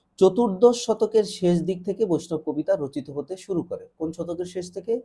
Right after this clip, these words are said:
চতুর্দশ শতক। বিষয়বস্তু হচ্ছে রাধা এবং কৃষ্ণের ভালোবাসা। রাধা এখানে সৃষ্টি বা জীবাত্মার প্রতীক, কৃষ্ণ হচ্ছে স্রষ্টা বা পরমাত্মার প্রতীক। তাহলে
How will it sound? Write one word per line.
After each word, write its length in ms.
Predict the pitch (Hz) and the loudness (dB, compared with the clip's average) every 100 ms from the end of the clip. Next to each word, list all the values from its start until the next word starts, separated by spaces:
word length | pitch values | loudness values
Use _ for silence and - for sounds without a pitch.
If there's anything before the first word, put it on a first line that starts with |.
| _ | _
চতুর্দশ 440 | 170 196 151 123 - | -6 -4 -6 -8 -12
শতক। 220 | 98 90 | -20 -18
বিষয়বস্তু 440 | - 175 175 180 | -2 0 0 -2
হচ্ছে 200 | 185 190 | -4 0
রাধা 280 | 160 135 156 | 4 4 4
এবং 220 | 170 180 | 0 -2
কৃষ্ণের 300 | 180 180 185 | -4 -6 -4
ভালোবাসা। 640 | 170 170 175 175 180 220 294 _ _ _ | -4 -2 0 0 0 -4 -4 _ _ _
রাধা 300 | 117 131 143 | 2 4 6
এখানে 300 | 156 160 165 | 2 2 -2
সৃষ্টি 400 | 160 - 175 175 | -2 -6 -6 -4
বা 100 | 165 | 0
জীবাত্মার 540 | 165 143 143 - 156 156 | 0 4 2 2 -2 0
প্রতীক, 440 | 160 160 208 233 - _ _ | -4 -4 -4 -6 -8 _ _
কৃষ্ণ 280 | 160 160 165 | 0 0 -2
হচ্ছে 220 | 156 160 | -4 -4
স্রষ্টা 460 | 156 - 143 - 165 | -8 -10 -12 -4 0
বা 280 | 170 226 - _ | 0 -2 -4 _
পরমাত্মার 540 | 156 175 156 - 104 | 2 2 -2 -2 -4
প্রতীক। 400 | 98 - 101 82 _ | -4 -10 -12 -12 _
তাহলে 360 | 139 139 139 | -8 -6 -4